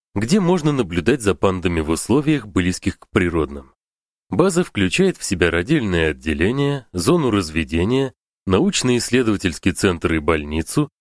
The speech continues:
несколько жилых зон для панд. По состоянию на конец две тысячи двадцатого года популяция панд там достигла двухсот пятнадцати особей.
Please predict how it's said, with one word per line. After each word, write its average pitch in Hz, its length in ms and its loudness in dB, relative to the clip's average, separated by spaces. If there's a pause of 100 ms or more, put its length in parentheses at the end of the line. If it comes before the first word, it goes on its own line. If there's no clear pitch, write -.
(160)
несколько 180 440 2
жилых 104 440 -2
зон 82 320 0
для 95 140 0
панд. 71 440 -2 (600)
По 82 200 2
состоянию 85 680 0
на 78 120 -2
конец 82 340 -2
две 87 180 -2
тысячи 87 300 -2
двадцатого 78 560 0
года 143 320 0 (240)
популяция 110 680 0
панд 82 460 -2
там 160 260 0
достигла 117 540 0
двухсот 104 500 -4
пятнадцати 80 600 -2
особей. 71 580 -4